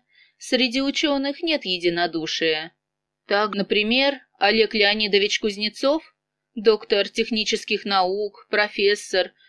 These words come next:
президент Российской академии естественных наук,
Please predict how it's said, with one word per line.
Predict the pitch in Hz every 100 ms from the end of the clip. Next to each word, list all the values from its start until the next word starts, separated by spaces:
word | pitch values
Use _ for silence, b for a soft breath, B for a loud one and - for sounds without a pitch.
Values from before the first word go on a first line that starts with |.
| b -
президент | 214 208 220 208 226 220
Российской | 208 240 233 214 - 202
академии | 196 202 196 214 208 202 196 202
естественных | - 220 208 - 196 190 190
наук, | 185 185 254 294 _